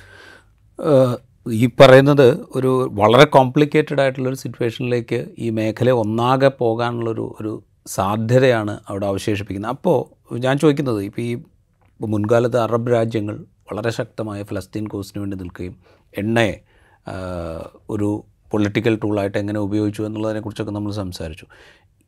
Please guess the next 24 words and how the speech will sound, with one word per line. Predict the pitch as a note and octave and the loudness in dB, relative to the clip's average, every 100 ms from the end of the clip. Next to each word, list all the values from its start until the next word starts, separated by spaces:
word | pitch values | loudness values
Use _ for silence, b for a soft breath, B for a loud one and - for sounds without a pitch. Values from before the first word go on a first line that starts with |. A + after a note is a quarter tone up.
| _ _ | _ _
ഇത്രയും | D#3+ - F#3+ G3 G#3 G3 G3+ | -8 -2 4 6 6 2 -2
നൂ-, | D3+ D#3+ | -4 -2
ഈ | F#3 | 0
നൂറ്റിരണ്ട് | F3 E3 F3 F3+ F3+ | 2 0 2 0 2
ദിവസം | F3 D3 D#3 | 0 0 -4
പിന്നിടുമ്പോഴും | D3 C3 C3+ A#2+ G#2 F#2+ F#2+ - _ | -4 -4 -4 -4 -6 -8 -12 -20 _
ഈ, | C#3+ D#3 E3 E3 | -8 -6 -6 -6
ഈ | E3 F3+ | -6 0
പറയുന്ന | F3+ E3 D#3 D#3+ | 4 4 4 0
മുൻകാലത്ത് | D3 C#3+ D#3 D#3 D#3+ D#3+ D#3 - _ | -2 0 4 4 4 0 -4 -6 _
ഫലസ്തീൻ | B2 B2 - D3 | -8 -6 -6 -8
കോസിന് | C#3+ C3 C#3 | -6 -8 -8
വേണ്ടി | C3 C3 | -8 -4
വളരെ | B2+ A#2 | -4 -4
ശക്തമായ | B2+ C3+ - B2+ | -6 -10 -8 -8
നിലപാടെടുത്ത | B2+ A#2+ A#2+ A#2+ A#2+ | -6 -6 -6 -6 -8
രാജ്യങ്ങളൊന്നും | A#2+ A2 G#2+ A#2+ A#2 G#2 G2+ C#3 b b b b b _ | -6 -6 -6 -8 -8 -8 -10 -14 b b b b b _
അത്രയും | D3+ - _ G3+ G#3 G#3+ | -4 -4 _ 6 8 6
ശക്തമായൊരു | F3+ F3+ E3+ D#3 D#3 | 2 0 0 0 -2
നിലപാടിലേക്ക് | D3 C3 B2 C3 B2+ B2 B2+ | -2 -4 0 0 0 -6 -6
പോകുന്നൊരു | A#2 A2+ A2+ A#2 A2+ | -6 -4 -6 -6 -6
കാഴ്ച | G2+ G2+ G#2 | -6 -6 -6
നമ്മൾ | A2+ - G#2 G#2+ G#2 | -8 -8 -8 -8 -4
കാണുന്നില്ല, | G#2 A2+ A2+ F2 | -2 0 -2 -4